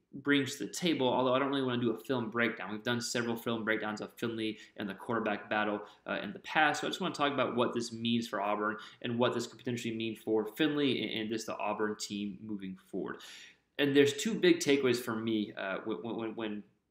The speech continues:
I read this news and heard this news. And this is something I think people close to the program or keeping up with college football, people that have kept up with college football,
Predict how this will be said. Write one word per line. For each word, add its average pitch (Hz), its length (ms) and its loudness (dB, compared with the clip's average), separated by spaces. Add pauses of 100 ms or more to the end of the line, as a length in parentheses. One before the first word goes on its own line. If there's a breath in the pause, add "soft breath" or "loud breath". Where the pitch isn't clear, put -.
(300)
I 113 80 0
read 110 260 0
this 107 180 -2
news 113 180 -2
and 104 80 -12
heard 107 180 -2
this 101 180 -6
news. 104 240 0 (320 loud breath)
And 131 100 4
this 156 140 2
is 156 100 2
something 143 240 2
I 120 80 4
think 123 280 -2
people 123 280 -2
close 123 320 0
to 110 80 0
the 101 60 -8
program 113 500 0 (160 loud breath)
or 120 220 -6
keeping 127 280 2
up 117 120 2
with 107 100 -2
college 113 300 0
football, 107 240 0
people 127 240 0
that 107 80 2
have - 100 -10
kept 117 160 -2
up 113 100 -2
with 110 140 -6
college 110 200 0
football, 110 440 -2